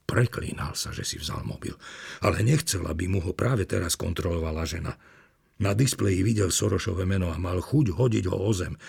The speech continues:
Však im povedal, že zavolá, keď zavolá. Mobil vibroval a vyzváňal na celý les. Fero podráždene hovor prijal. „Už si volal do tej televízie?“ pýtal sa Soroš dychtivo.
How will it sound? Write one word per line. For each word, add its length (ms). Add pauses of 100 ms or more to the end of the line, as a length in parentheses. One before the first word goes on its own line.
(300)
Však 240
im 160
povedal, 480
že 160
zavolá, 640 (240)
keď 160
zavolá. 720 (1200)
Mobil 320
vibroval 720
a 20
vyzváňal 540
na 100
celý 400
les. 220 (640)
Fero 480
podráždene 640
hovor 380
prijal. 500 (960)
„Už 160
si 180 (220)
volal 400
do 80
tej 160
televízie?“ 800 (480)
pýtal 320
sa 160
Soroš 400
dychtivo. 400